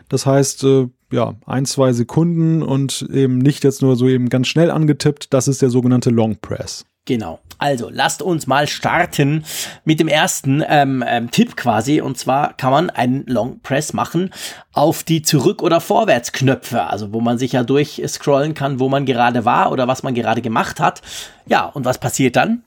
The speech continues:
Speaker 2: Logischerweise eigentlich, dann geht der
Speaker 1: Dann
Speaker 2: Verlauf auf.
Speaker 1: Genau, die History kommt dann und ich wusste <laughs> gar nicht, dass es die gibt.
Speaker 2: <laughs> Nee, komm, echt? Also ich wusste, gut, nein, nein, was, was, was erzähl ich da? Ich wusste es auch nicht. Ich hab das im Vorfeld unserer Sendung alles ein bisschen ausprobiert und musste sagen, wow, coole Sache.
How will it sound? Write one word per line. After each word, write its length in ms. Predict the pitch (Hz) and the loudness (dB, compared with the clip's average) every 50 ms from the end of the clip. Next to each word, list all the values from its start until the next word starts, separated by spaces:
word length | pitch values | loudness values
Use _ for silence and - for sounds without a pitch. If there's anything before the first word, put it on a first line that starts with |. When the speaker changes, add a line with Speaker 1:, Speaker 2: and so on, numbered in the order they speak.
| _ | _
Speaker 2:
Logischerweise 640 | - 120 113 - - - 120 90 71 85 104 117 139 | -6 -6 -6 -6 -6 -6 -4 -4 -2 -2 0 0 2
eigentlich, 460 | 123 131 139 147 165 202 185 - - _ - | 2 2 2 2 2 0 0 -2 -8 _ -10
dann 160 | - 110 107 | -8 -8 -8
geht 160 | - 101 90 | -8 -6 -2
der 80 | - - | -2 0
Speaker 1:
Dann 60 | - | 2
Speaker 2:
Verlauf 380 | - 190 240 - 254 214 - - | 2 2 2 2 2 2 0 -2
auf. 380 | - 196 180 190 - - - _ _ _ _ - | -6 -6 -6 -6 -10 -18 -20 _ _ _ _ -2
Speaker 1:
Genau, 320 | 131 123 127 143 131 113 | 0 0 2 2 0 0
die 120 | 101 113 | 0 0
History 480 | 113 135 165 175 - - 139 131 131 123 | 2 2 2 2 2 2 4 4 4 4
kommt 320 | - - 135 127 127 123 | 2 2 0 2 0 0
dann 180 | 127 127 151 180 | 0 0 2 2
und 100 | 160 131 131 | 2 2 0
ich 100 | - - | 2 0
wusste 240 | 143 123 - - 151 | 0 0 0 0 -2
<laughs> 140 | - - | -2 0
gar 80 | - 285 | 0 0
nicht, 160 | 170 - - | 0 2 0
dass 160 | 156 143 - | 0 -2 0
es 140 | 143 131 - | -2 -4 -4
die 180 | - - 135 - | -6 -8 -8 -4
gibt. 300 | - 165 175 - - - _ | 0 0 0 0 -2 -4 _
Speaker 2:
<laughs> 600 | - 202 - - - 185 180 - 135 170 151 151 | -2 -2 -2 -2 -2 -2 0 0 0 0 0 -2
Nee, 220 | - 139 151 147 - | 0 0 0 2 2
komm, 240 | - 156 139 139 135 | 2 2 2 2 2
echt? 320 | - 139 - - - - _ - - 247 254 - - 233 202 - | 2 2 2 0 -2 -4 _ -6 -6 -6 -6 -6 -6 -4 -2 0
Also 120 | 147 160 | 2 2
ich 220 | 170 214 185 196 | 2 2 0 0
wusste, 220 | 185 185 170 - 156 | 2 0 0 0 2
gut, 180 | 165 190 170 - - | 0 0 0 0 -2
nein, 220 | 151 151 123 135 | -2 0 0 2
nein, 200 | 127 113 113 95 - - | 0 -2 -4 -6 -10 -12
was, 160 | - - - | -14 -14 -10
was, 180 | 95 82 78 95 | -10 -10 -10 -10
was 80 | 95 73 - - | -12 -14 -14 -10
erzähl 200 | - - 147 185 | -4 0 2 2
ich 100 | 220 190 | 4 4
da? 120 | 147 113 117 | 2 0 -2
Ich 240 | - 120 - - - | -4 -8 -6 -2 0
wusste 180 | 135 131 123 - | 0 0 2 2
es 80 | - | 0
auch 260 | - - 185 196 - 156 | 0 2 2 0 2 2
nicht. 320 | 156 127 151 - - - - - - - - - | 2 2 2 0 -6 -16 -20 -20 -20 -20 -12 -4
Ich 120 | - 120 | 0 0
hab 100 | 135 139 | 2 2
das 120 | - 151 139 | 0 0 -2
im 100 | 143 123 | -2 0
Vorfeld 320 | - 143 139 - 160 147 | 0 0 0 0 0 0
unserer 220 | 143 135 123 123 117 | 0 0 0 0 0
Sendung 300 | 120 135 143 139 139 131 | 2 0 0 0 0 0
alles 240 | 123 139 147 - | 0 0 0 0
ein 40 | 147 | -2
bisschen 220 | 127 - - - - | -6 -4 -2 -2 0
ausprobiert 520 | - 185 175 - - 123 113 123 123 123 | 0 -2 -2 -2 -4 0 2 2 2 2
und 60 | 139 131 | 2 -2
musste 220 | 135 131 - - | -2 -4 -4 0
sagen, 240 | 135 123 123 120 120 - | 2 2 2 0 -2 -6
wow, 400 | - 104 156 170 123 - - - | -2 2 2 2 2 2 -2 -8
coole 280 | - - 156 180 208 202 | -8 -6 -2 0 0 0
Sache. 360 | 151 - 175 - - 262 311 | 2 0 0 0 0 -2 -4